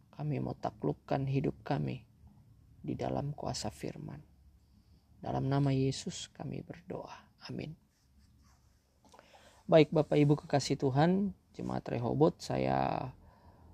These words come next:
eh, akan membacakan teks ini buat kita.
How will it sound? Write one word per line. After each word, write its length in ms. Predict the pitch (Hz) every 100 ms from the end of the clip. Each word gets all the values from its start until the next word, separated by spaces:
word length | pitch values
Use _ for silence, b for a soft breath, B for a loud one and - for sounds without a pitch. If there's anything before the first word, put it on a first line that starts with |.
| - -
eh, 200 | - -
akan 320 | - 135 131
membacakan 480 | 131 127 135 - 131
teks 320 | 127 127 -
ini 160 | 131 156
buat 240 | 147 123 -
kita. 560 | - - 131 127 135